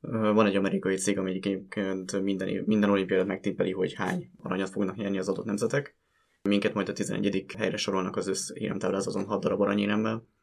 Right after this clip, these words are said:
és hát nagyjából egy ilyen szakajtónyi vagy hajtányi bronz, illetve ezüstéremmel. Nekem, ö, nagy fájdalmam egyébként, hogy a férfi kézilabda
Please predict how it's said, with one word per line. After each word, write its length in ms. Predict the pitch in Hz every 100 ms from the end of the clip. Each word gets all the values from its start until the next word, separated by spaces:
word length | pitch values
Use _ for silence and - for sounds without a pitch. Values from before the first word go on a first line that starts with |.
| _ -
és 220 | 110 -
hát 220 | 143 170
nagyjából 280 | 113 101 101
egy 120 | 95
ilyen 400 | 101 101 - - _ _ _ -
szakajtónyi 540 | 113 107 101 110 101
vagy 180 | 95 92
hajtányi 640 | 101 98 104 104 101 104 _ _ _ _ -
bronz, 400 | 101 101 95 98
illetve 260 | 95 -
ezüstéremmel. 760 | 95 95 - 95 92 95 92 - _ _ _ _ -
Nekem, 380 | 107 107 104
ö, 300 | 110 110 110
nagy 160 | 113 117
fájdalmam 380 | 95 98 98 98
egyébként, 400 | 95 95 98 98
hogy 100 | 95
a 60 |
férfi 260 | - 95 -
kézilabda 480 | 104 95 95 92